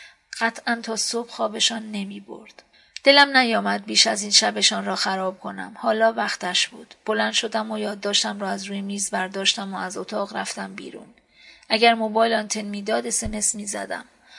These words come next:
کاغذ را از زیر در فرستادم تو. نوشته بودم کسی قرار نیست امشب بمیرد، که چای مسموم نبوده، که سیم تلفن توی کشوست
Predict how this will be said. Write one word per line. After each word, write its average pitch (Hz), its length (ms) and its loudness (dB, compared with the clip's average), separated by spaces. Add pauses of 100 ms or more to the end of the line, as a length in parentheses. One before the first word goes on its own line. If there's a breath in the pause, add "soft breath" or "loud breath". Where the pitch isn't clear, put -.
(220 loud breath)
کاغذ 233 460 6
را 240 100 6
از 208 160 2
زیر 214 200 0
در 214 200 2
فرستادم 214 800 -4
تو. 226 240 -12 (540 soft breath)
نوشته 233 340 6
بودم 247 280 -2
کسی 254 300 -2
قرار 220 360 4
نیست 220 260 -2
امشب 214 440 -2
بمیرد، 202 520 -6 (580 soft breath)
که 233 140 0
چای 233 300 10
مسموم 220 560 -2
نبوده، 196 440 -2
که 214 160 -6
سیم 214 280 4
تلفن 214 460 -4
توی 208 260 0
کشوست 202 800 -2